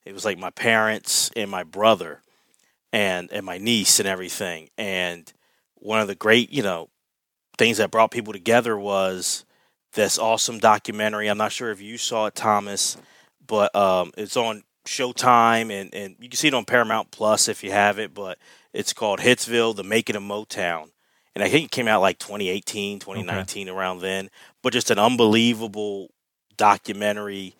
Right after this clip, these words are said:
Speaker 1: Just brings up the memories, but really gives props to the artists, but also the people behind the closed doors, you know, and we know Motown starts with the story of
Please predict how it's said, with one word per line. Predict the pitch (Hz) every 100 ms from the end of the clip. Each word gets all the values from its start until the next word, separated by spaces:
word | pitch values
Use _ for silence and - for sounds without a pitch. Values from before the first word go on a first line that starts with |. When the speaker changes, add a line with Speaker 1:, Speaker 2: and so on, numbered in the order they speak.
| _ _ _ _ _ _
Speaker 1:
Just | - 117 -
brings | 147 147
up | 147
the | 101
memories, | 101 113 120 120 113
but | 110
really | 104 117 117
gives | 110 110
props | - - 113 110 -
to | 101
the | 95
artists, | 107 110 120 113
but | - 98
also | 101 104 101
the | -
people | - 120 - 90
behind | 82 - 98 101 107
the | 101
closed | - 104 104 -
doors, | 101 98 101 101 - - - -
you | 104
know, | 98 95 95
and | 98 87 - - _
we | 107
know | 107 107
Motown | 101 101 104 107 104 95
starts | - 104 101 -
with | 101
the | -
story | - 101 101 98
of | 85 -